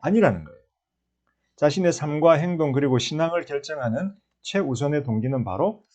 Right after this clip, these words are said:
예수라는 거예요. 예수. 그래서 바울은 자신은 율법에 대해서 죽었고 그리스도 안에서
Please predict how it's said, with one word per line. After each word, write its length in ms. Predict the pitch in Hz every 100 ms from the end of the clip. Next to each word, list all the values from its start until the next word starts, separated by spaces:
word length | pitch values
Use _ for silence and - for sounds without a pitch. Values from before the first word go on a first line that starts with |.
| -
예수라는 480 | 139 226 180 92 76
거예요. 120 | _ _ _ _ _ _ _ _ _ _ _ -
예수. 220 | 107 - 107 - _ _ _ _ _ _ _ _ _ _ -
그래서 300 | 151 160 135
바울은 500 | 123 156 139 196 - - _
자신은 480 | - 131 165 175 143
율법에 400 | 147 - 165 151
대해서 260 | 135 127
죽었고 640 | 127 104 113 135 196 220 233 _ _
그리스도 420 | 127 175 180 185
안에서 520 | 160 151 135 170 175